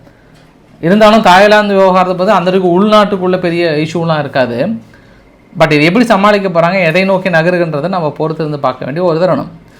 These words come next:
தாய்லாந்து பங்களாதேஷ் கிட்ட போனோம் அப்படின்னா, பங்களாதேஷ் என்ன பண்றாங்க, ஏற்கனவே துருக்கி கிட்ட ஒப்பந்தம் போட்டு அதிநவீன ஆயுதங்கள்லாம் தொடர்ந்து வாங்கிட்டு இருக்காங்க. அதுல ஒரு படியாக கேனிக்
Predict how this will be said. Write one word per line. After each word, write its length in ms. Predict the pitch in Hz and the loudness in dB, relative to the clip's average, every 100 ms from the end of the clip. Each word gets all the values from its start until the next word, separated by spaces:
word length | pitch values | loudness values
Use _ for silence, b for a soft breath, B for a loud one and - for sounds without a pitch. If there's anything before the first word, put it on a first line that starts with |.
| B B | B B
தாய்லாந்து 540 | - 208 247 233 220 233 | 2 4 6 4 2 2
பங்களாதேஷ் 560 | 175 196 226 220 196 | 0 2 2 2 -2
கிட்ட 140 | 175 151 | -6 -4
போனோம் 180 | 156 156 | -4 -4
அப்படின்னா, 260 | 139 156 202 | -4 -4 0
பங்களாதேஷ் 480 | 180 180 208 196 175 | 0 2 2 2 -2
என்ன 80 | 160 | -6
பண்றாங்க, 400 | 143 139 135 170 180 | -6 -6 -6 -4 -2
ஏற்கனவே 500 | 147 - 170 175 180 135 - - _ _ _ _ _ - | -2 -4 -4 0 2 0 -4 -16 _ _ _ _ _ -6
துருக்கி 320 | 190 202 208 | 0 0 2
கிட்ட 180 | 185 165 | 0 0
ஒப்பந்தம் 360 | 156 180 170 160 | -2 -2 -4 -4
போட்டு 180 | 165 | 0
அதிநவீன 460 | 160 175 175 175 160 | 2 2 -2 -2 0
ஆயுதங்கள்லாம் 540 | 147 156 156 156 165 151 B B | 0 -2 -2 -2 -2 -4 B B
தொடர்ந்து 320 | 151 165 185 156 | -2 0 2 2
வாங்கிட்டு 280 | 165 160 135 | 2 -2 -4
இருக்காங்க. 260 | 127 151 | -4 -2
அதுல 240 | 190 180 208 | 0 2 2
ஒரு 160 | 190 | 2
படியாக 420 | 175 170 175 160 160 151 120 - | 0 0 2 2 4 2 0 -4
கேனிக் 440 | 175 180 196 185 | 0 0 0 -2